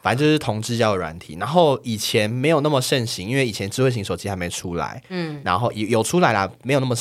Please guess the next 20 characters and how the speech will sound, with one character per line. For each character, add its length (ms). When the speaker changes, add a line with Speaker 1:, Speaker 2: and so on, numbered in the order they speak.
Speaker 1:
那 100
么 140
流 220
行。 360
然 140
后 280
大 200
家 220
比 100
较 240
常 460
的 400
用 280
的 420
交 300
友 320
的 580
区 280
块 300
吗？ 320